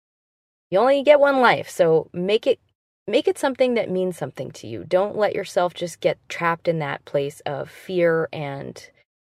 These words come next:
um, what if. You always want to lead your life from a place of choice. And we can only have the freedom to choose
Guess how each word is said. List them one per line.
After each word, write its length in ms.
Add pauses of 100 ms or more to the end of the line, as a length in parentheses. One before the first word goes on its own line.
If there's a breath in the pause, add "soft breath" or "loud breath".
um, 540 (540)
what 200
if. 380 (180)
You 160
always 280
want 180
to 340
lead 220
your 140
life 200
from 160
a 80
place 540
of 580 (380)
choice. 600 (420)
And 320
we 180
can 140
only 260
have 300
the 80
freedom 480
to 120
choose 640